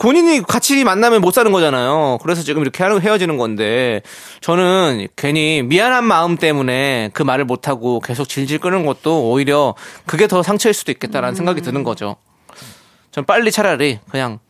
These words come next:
Speaker 1: 이렇게 이쯤에서 끝내는 게 좋겠다라고 말해주는 게 서로에 대해서 더 좋은 게 아닐까라는 생각이 들어요.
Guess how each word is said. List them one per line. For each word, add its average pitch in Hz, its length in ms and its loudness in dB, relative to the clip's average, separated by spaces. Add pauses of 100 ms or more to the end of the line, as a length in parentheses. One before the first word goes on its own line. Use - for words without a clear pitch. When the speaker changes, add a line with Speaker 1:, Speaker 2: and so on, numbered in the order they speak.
(200)
Speaker 1:
이렇게 127 300 -2
이쯤에서 151 280 -2
끝내는 196 280 2
게 160 40 -6
좋겠다라고 135 540 -2
말해주는 131 480 -2
게 120 260 -2 (300)
서로에 233 560 4
대해서 135 260 0
더 - 160 -6
좋은 160 300 0
게 151 80 0
아닐까라는 123 340 -2
생각이 202 240 -2
들어요. 107 300 -6